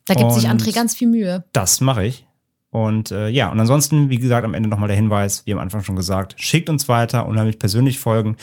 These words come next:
Speaker 2: äh, erzählt euren Freunden, Familien, Verwandten, euren Tieren, euren Siebenschläfern auf dem Dachboden,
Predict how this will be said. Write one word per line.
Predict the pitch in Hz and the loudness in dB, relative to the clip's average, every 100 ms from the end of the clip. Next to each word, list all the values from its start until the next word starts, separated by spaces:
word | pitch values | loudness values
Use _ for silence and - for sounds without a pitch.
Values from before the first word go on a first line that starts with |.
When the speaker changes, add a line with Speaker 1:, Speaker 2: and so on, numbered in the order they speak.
| - - - - _ - | -14 -18 -20 -20 _ -6
Speaker 2:
äh, | 107 | -4
erzählt | 104 104 - 139 143 | -2 -2 2 2 0
euren | - 113 110 110 - | -2 0 0 -4 -6
Freunden, | - - 139 147 139 127 | -8 0 2 2 0 -4
Familien, | - 104 113 139 123 113 110 113 | -2 2 4 4 4 2 -2 -6
Verwandten, | - 104 117 120 117 110 101 - - | -6 -4 0 0 0 -4 -4 -6 -10
euren | - 98 104 - - | -12 -8 -8 -10 -12
Tieren, | - 143 127 113 107 | 0 4 4 2 -4
euren | 85 95 104 98 - - | -6 -8 -6 -10 -12 -4
Siebenschläfern | 135 127 104 113 104 104 95 | -2 -2 -2 -2 -2 -4 -8
auf | 101 | -6
dem | 110 | -6
Dachboden, | 104 - 104 101 | -6 -8 -8 -8